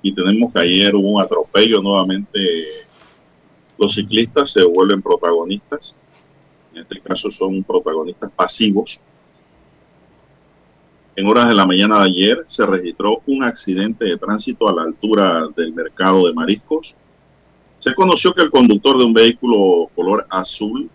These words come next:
atropelló a dos ciclistas que iban en la vía. Y lo peor de todo es que el individuo intentó darse a la fuga, pero la policía rápidamente lo aprendió. Hacerle la prueba de alcoholemia,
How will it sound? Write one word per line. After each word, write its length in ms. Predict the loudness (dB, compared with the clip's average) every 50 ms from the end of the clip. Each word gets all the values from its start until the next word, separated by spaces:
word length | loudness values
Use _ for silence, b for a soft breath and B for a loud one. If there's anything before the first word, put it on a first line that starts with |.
| _ _ _ _ _ _ _ _
atropelló 680 | -8 -6 -2 0 0 0 0 0 -2 0 4 4 4
a 60 | 4
dos 180 | 4 4 2 2
ciclistas 720 | -2 -4 -4 -4 -4 -4 -4 _ -16 -18 -18 -20 -20 _ _ _ _ _ _ _ _ _ _ _ _ _ _ _ -6
que 80 | 0
iban 240 | 2 2 2 2 0
en 80 | -2 -4
la 100 | -6 -4
vía. 380 | -2 0 2 2 2 0 -4 -12 _ _ _ _ _ _ _ _ _ _ _ _ _ _ _ _ _ _ _ _ _ _ _ _ _ _ 0
Y 40 | 2
lo 160 | 2 2 4
peor 400 | 4 4 6 6 6 4 4 4
de 100 | 2 0
todo 320 | 2 2 2 4 4 2 0
es 60 | 2
que 100 | 0 0
el 80 | 2
individuo 540 | 2 2 2 2 2 2 2 2 2 2 2
intentó 680 | 0 -2 -2 -2 -4 -6 -6 -8 _ -2 -2 -2 -2 -4 _ _ _ _
darse 320 | -2 -2 -2 -2 -2 -4 -4
a 60 | -4
la 140 | -4 -6 -6
fuga, 440 | _ -2 0 2 0 0 -2 -4 -10 _ _ _ _ _ _ _ _ _ _ _ _ _ _ _ _ _ _ _ _ _
pero 200 | -4 -2 0 0
la 200 | 2 0 0 -2
policía 420 | -2 -2 -2 -2 -4 -2 -2 -2 -2
rápidamente 760 | -2 -2 -4 -4 -4 -4 -4 -4 -4 -6 -6 -8 -4 -4 -4
lo 180 | -4 -2 -2 -4
aprendió. 640 | -4 -4 -6 -6 -6 -6 -8 -8 -4 -4 -4 -4 -4 _ _ _ _ _ _ _ _ _ _ _ _ _ _ _ _ _ _ _ _ _ _ _ _ _ _ _ _ _ _ _
Hacerle 340 | _ -2 0 0 2 2 2
la 160 | 2 2 0
prueba 300 | -2 0 4 4 6 6
de 60 | 6 4
alcoholemia, 760 | 2 0 0 -2 0 0 2 2 2 0 0 -2 -4 -6 -8